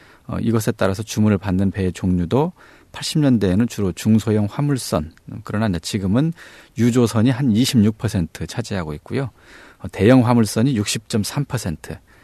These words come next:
그리고 이제 컨테이너, 콘체나를 운반하는 그런 배도 구점사 퍼센트 정도 이렇게 차지를 하고 있습니다.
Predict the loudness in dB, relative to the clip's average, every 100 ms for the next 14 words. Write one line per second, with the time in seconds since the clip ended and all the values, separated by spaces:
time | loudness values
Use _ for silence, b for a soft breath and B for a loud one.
0 | b -6 -2 0 0 -2 -2 0 0 2
1 | 2 0 -4 -4 -4 -2 0 0 0 0
2 | 2 2 0 -2 -2 -4 -4 -4 -4 -6
3 | -2 -2 -4 B B B -10 -10 -4 -2
4 | -2 -2 -6 -6 -4 -4 -4 -6 -6 -8
5 | -8 -8 -8 -8 -10 -12 -12 -12 -12 -14
6 | -10 -10 -10 -14 -14 -16